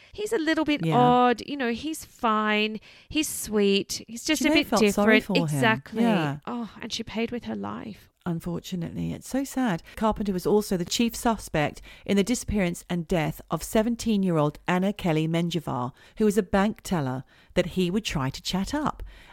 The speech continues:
Speaker 2: until another customer made a complaint against him that was two days before her
Speaker 1: No.
Speaker 2: disappearance,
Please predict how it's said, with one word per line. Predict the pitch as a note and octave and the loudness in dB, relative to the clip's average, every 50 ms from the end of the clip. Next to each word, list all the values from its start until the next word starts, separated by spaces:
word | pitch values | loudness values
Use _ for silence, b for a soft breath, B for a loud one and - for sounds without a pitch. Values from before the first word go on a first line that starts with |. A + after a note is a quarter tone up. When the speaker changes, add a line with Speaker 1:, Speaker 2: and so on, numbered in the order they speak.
| b - | b -4
Speaker 2:
until | F#3+ F3+ - F#3 E3 | -2 -2 0 0 0
another | E3 D#3+ D#3+ E3+ F3 G#3+ C#4 C4 G#3+ D#3 | 2 2 4 4 6 6 6 6 4 0
customer | - - - C3 - - - D#3 D3+ D3+ | -2 -2 -8 -8 -8 -6 -6 -4 -2 0
made | D#3 D#3 D3 | 0 0 -2
a | - | -2
complaint | - D#3+ D#3+ - - G3 A3+ B3 A#3 | -6 -8 -6 -4 0 0 0 0 0
against | - - - C3 - - - - | -2 -4 -4 -6 -6 -8 -12 -10
him | - C#3 B2+ C#3 b b b b b b b b b _ | -8 -6 -8 -8 b b b b b b b b b _
that | D#3+ D3 D3 F#3 G#3 - - | -4 0 2 2 2 2 0
was | - E3 - - | -2 -6 -6 -4
two | - - E3+ D#3 | -4 -4 -2 -2
days | - C#3+ C#3+ C#3 - | 0 -2 -2 -2 -4
before | - D3+ - - D#3 C#3 C3+ | -6 -10 -6 -2 -2 -2 -2
her | B2 C#3 C#3 | -2 -4 -6
Speaker 1:
No. | - | -6
Speaker 2:
disappearance, | - G3+ G3 F#3+ F3 E3 G#3+ A#3 A#3 A3 G#3 A3 G#3+ - - - | -8 -6 -6 -6 0 2 4 4 6 6 4 2 2 -2 -6 -12